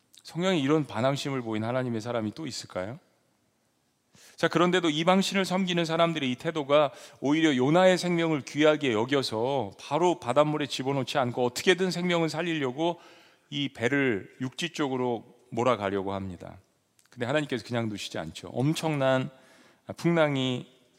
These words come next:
거세지는 것을 보고 결국에는 요나를 바다에 던집니다. 그런데 이방인들이 요나보다 신앙이 더 좋습니다.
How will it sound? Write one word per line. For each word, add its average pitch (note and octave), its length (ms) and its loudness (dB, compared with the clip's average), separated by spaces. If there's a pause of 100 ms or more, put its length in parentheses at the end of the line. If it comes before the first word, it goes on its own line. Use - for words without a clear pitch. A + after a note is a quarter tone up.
(160)
거세지는 C#3 500 0
것을 A2+ 300 -4
보고 C#3+ 520 -6 (300)
결국에는 A#2 460 0
요나를 G2+ 320 0
바다에 F2+ 340 -4
던집니다. E2+ 560 -8 (640)
그런데 D#3 200 0
이방인들이 E3+ 560 2
요나보다 C#3+ 440 2
신앙이 E3+ 360 -4
더 A#2 140 -8
좋습니다. A2+ 580 -8